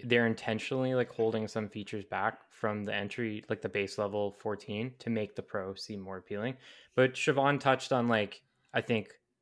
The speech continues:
one of the key upgrades with, with the Pro, it's the camera, right? And, like, Bennett, you spent a lot of time, I was sending you photos, asking you, like, "Do you see a difference between these two? Can you add an overlay to them?"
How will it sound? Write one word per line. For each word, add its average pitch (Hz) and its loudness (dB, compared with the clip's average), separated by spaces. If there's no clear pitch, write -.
one 113 4
of 104 2
the 110 4
key 107 -4
upgrades 117 2
with, - 2
with 120 0
the - -10
Pro, 98 -4
it's 95 -10
the 107 -8
camera, 101 -2
right? 104 0
And, 113 -4
like, 107 -2
Bennett, 120 6
you 117 0
spent 117 0
a 117 4
lot 113 6
of 110 2
time, 113 2
I 107 2
was 107 0
sending 110 2
you 110 0
photos, 110 2
asking 107 0
you, 107 0
like, 104 -4
"Do - -8
you 107 -4
see 113 -2
a - 6
difference 120 2
between 127 -2
these 113 0
two? 117 2
Can 113 -2
you 107 0
add 107 2
an 110 0
overlay 110 2
to 110 -4
them?" 107 2